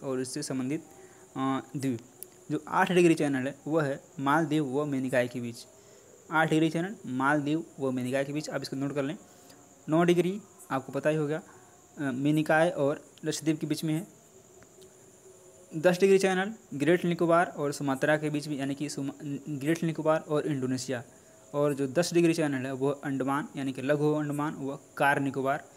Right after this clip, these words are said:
के बीच में स्थित है। एक चैनल है ग्रेट चैनल, ग्रेट चैनल इंदिरा पॉइंट, यानी कि इंडोनेशिया के बीच में है। इंदिरा पॉइंट और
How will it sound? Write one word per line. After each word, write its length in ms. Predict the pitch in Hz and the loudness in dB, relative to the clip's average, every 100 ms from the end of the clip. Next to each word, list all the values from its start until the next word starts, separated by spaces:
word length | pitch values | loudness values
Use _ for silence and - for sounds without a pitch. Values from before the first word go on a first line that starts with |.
| - - | -20 -18
के 60 | - | -6
बीच 200 | 135 139 | -4 -4
में 180 | 151 165 | -8 -8
स्थित 240 | - 120 | -16 -16
है। 120 | 123 - - - - - 156 | -16 -20 -20 -20 -20 -10 -8
एक 100 | 151 | -2
चैनल 220 | 165 165 | 0 2
है 80 | 170 | 0
ग्रेट 260 | 139 156 | 2 2
चैनल, 280 | - 123 120 - - - - - - | 0 -6 -8 -14 -20 -20 -20 -20 -6
ग्रेट 220 | 147 170 | 2 2
चैनल 260 | 175 180 180 180 | 2 -2 -2 -2
इंदिरा 280 | 147 147 147 | -2 2 0
पॉइंट, 320 | 135 123 123 147 | 0 -6 -8 -8
यानी 200 | 147 151 | -4 -2
कि 80 | |
इंडोनेशिया 520 | 165 175 147 139 131 143 | -4 -4 -4 -2 -2 -4
के 100 | 127 | -4
बीच 140 | 120 | -6
में 120 | 127 | -8
है। 140 | 120 - | -10 -8
इंदिरा 220 | 139 151 | -2 -2
पॉइंट 320 | 151 143 160 | -2 -4 -6
और 340 | - 143 156 | -6 -6 -8